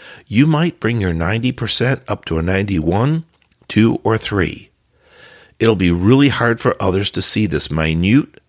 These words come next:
improvement in your skills, although you've put in a lot of time,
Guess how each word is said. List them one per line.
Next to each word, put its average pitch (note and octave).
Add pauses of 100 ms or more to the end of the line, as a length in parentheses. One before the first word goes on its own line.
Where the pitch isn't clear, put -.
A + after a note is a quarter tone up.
(100)
improvement F2+
in E2+
your E2
skills, C#2 (300)
although F#2+
you've F#2+
put A2
in G2
a D#2+
lot D#2
of D2+
time, B2+